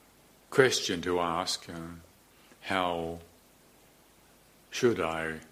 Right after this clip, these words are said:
or how can I, uh, wisely prepare myself, uh, for this journey? Uh, mm.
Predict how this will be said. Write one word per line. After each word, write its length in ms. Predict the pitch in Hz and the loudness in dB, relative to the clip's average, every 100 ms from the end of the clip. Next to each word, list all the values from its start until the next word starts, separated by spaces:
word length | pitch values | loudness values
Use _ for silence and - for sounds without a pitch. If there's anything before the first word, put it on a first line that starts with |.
| - - - - | -20 -20 -20 -18
or 80 | 87 | -16
how 360 | 80 87 82 78 - - - | -12 -12 -12 -14 -18 -20 -12
can 280 | - 110 101 | 0 2 2
I, 300 | 82 78 76 - - - - - - - | 0 -2 -6 -10 -20 -20 -20 -20 -20 -18
uh, 60 | 87 85 82 - - - | -16 -16 -20 -20 -20 -8
wisely 760 | 95 101 107 110 - 90 87 82 | 2 6 8 8 6 0 0 -2
prepare 440 | - - 110 107 | -8 -6 -2 0
myself, 800 | 90 80 80 - 76 73 - - - - - - - - - - - - - - - - - - | -2 -6 -6 -6 -6 -8 -14 -16 -18 -20 -20 -20 -20 -20 -20 -20 -20 -20 -20 -20 -20 -20 -20 -20
uh, 60 | 90 82 85 82 - - - - - - - - - - - - | -18 -18 -18 -20 -20 -20 -20 -20 -20 -20 -20 -20 -20 -20 -20 -10
for 160 | - 90 | -2 0
this 180 | 82 | 0
journey? 500 | - 117 117 80 80 78 - - | 0 0 0 -2 -8 -14 -18 -18
Uh, 1080 | 92 92 95 - - - - - - - | -16 -18 -20 -20 -20 -20 -20 -20 -20 -14
mm. 100 | 98 | -12